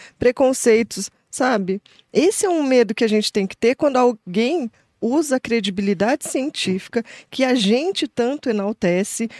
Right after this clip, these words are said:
considerando todos os problemas que a ciência tem por ser feita por seres humanos que são,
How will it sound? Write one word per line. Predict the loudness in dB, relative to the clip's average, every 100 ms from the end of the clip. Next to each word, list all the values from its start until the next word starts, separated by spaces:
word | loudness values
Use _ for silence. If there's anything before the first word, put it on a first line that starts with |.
| -4
considerando | 0 0 0 0 2 0 -2 0
todos | 4 4 2
os | -2 -2
problemas | -2 0 0 0 -4
que | -4
a |
ciência | -6 -2 -4 -4 -4
tem | 0 -2
por | 0 -4
ser | 0 0
feita | 0 0 0 0 -4
por | -2 -2
seres | -2 -4 -4 -4
humanos | -4 0 0 0 -2
que | -6
são, | -4 2 4 4 0